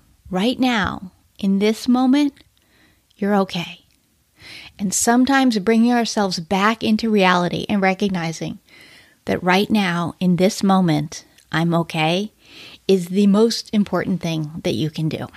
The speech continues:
So that was step one, learning to breathe several times a day, taking a moment, and just giving yourself a little bit of support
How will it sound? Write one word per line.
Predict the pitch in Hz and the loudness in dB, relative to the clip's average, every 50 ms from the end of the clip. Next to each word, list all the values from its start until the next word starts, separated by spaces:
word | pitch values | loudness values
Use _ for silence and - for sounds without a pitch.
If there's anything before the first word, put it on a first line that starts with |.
| - - - - - - - _ _ _ _ _ _ _ _ _ _ _ - - | -20 -20 -20 -20 -20 -20 -20 _ _ _ _ _ _ _ _ _ _ _ -20 -16
So | - - 226 | -12 -6 0
that | 190 226 247 247 | 2 4 4 4
was | 285 269 - | 2 0 0
step | - 269 254 - | 0 0 0 0
one, | 185 190 180 - - 185 - | -4 -6 -6 -8 -8 -12 -8
learning | 202 202 214 240 254 262 277 277 269 | -2 0 0 2 2 2 2 2 0
to | - 320 | 0 -2
breathe | 247 214 220 202 196 190 190 190 190 - - - - - - - | -2 0 0 0 0 0 -2 -4 -4 -8 -20 -18 -18 -20 -20 -14
several | - - - 208 208 196 233 247 | -10 -6 -2 0 0 2 2 0
times | - 233 233 240 233 226 | 0 0 -2 0 0 0
a | 220 | 0
day, | 190 208 202 190 190 208 | 0 0 0 0 -2 -2
taking | - - - - 202 240 226 - 294 294 302 | -4 -8 -4 0 0 0 2 2 4 4 6
a | |
moment, | 285 254 214 190 175 165 170 175 196 _ - _ - - - - - - - _ - | 6 4 2 2 0 -2 -4 -6 -8 _ -14 _ -20 -20 -20 -20 -20 -20 -18 _ -4
and | 214 202 185 | -4 -2 0
just | 214 190 - - _ _ | -2 -2 -4 -6 _ _
giving | - 247 254 233 262 254 254 | 2 2 4 4 4 2 2
yourself | 262 262 247 - - 196 180 170 165 160 - - - _ _ _ _ _ _ _ _ _ _ _ _ _ _ _ _ - - - | 2 0 -2 -4 -4 -4 -4 -6 -6 -10 -12 -18 -20 _ _ _ _ _ _ _ _ _ _ _ _ _ _ _ _ -16 -10 -6
a | - 214 | -2 0
little | 208 208 208 226 226 226 233 | 2 4 6 6 6 6 6
bit | 226 240 233 | 4 4 4
of | 226 | 2
support | - - 226 - - 180 160 143 - - | 0 -2 -4 -4 -2 -4 -4 -4 -6 -10